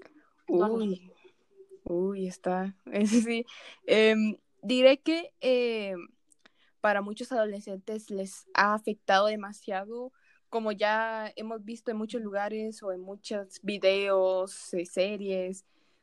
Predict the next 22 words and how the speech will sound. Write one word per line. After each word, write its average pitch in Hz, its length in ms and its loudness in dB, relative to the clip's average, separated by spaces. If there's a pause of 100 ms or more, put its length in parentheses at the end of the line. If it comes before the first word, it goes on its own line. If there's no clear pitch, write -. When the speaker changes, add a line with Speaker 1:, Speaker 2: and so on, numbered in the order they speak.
(120)
Speaker 2:
muchas 262 380 2
veces, 254 320 6
o 226 120 -2
pel-, 196 180 -2
hasta 202 220 0
películas, - 720 -4
hemos 226 360 0
visto 240 500 2
que 214 460 2
las 214 160 4
redes 214 220 -2
sociales 233 640 0 (440)
para 220 180 6
muchos, 214 360 -6
a-, 240 100 -6 (140)
casi 240 460 -8 (280)
la 269 160 8
mayoría 233 520 4
de 254 40 0
adolescentes, 214 720 -10
no 202 140 -6
todos, 214 540 -2